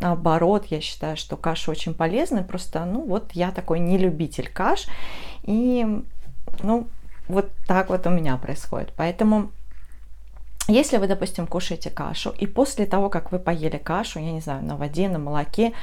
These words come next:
вы испытываете чувство голода через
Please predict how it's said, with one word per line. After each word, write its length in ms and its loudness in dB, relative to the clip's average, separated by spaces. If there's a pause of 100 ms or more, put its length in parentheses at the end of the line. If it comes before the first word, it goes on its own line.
(360)
вы 300 6
испытываете 800 2
чувство 460 -4
голода 680 2 (100)
через 640 -4